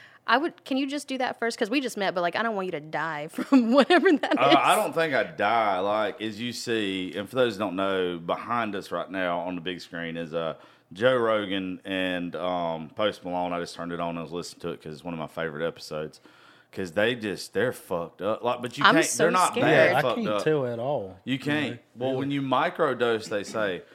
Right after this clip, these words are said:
Speaker 2: first off, like, with the hallucinogenics, the reason I wanna do 'em is it opens you up completely differently. Like, they say that after you do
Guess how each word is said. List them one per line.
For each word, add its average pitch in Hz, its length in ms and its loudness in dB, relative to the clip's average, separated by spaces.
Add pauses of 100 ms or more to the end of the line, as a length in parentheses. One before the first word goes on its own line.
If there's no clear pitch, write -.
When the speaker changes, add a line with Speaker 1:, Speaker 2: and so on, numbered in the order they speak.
(220)
Speaker 2:
first 143 320 2
off, 104 240 0
like, 107 280 -2
with 110 220 -10
the 98 60 -12
hallucinogenics, 95 840 -6
the 104 60 -16
reason 113 320 -4
I 139 220 2
wanna 117 240 -2
do 82 320 -10
'em 69 160 -16 (760)
is 98 640 -2 (600)
it 120 160 -2
opens 147 480 0
you 117 120 -8
up 120 260 0
completely 92 440 -10
differently. 85 540 -12
Like, 110 280 0
they 143 200 2
say 143 320 -2
that 117 180 -2
after 117 320 -2
you 107 200 -6
do 104 360 -4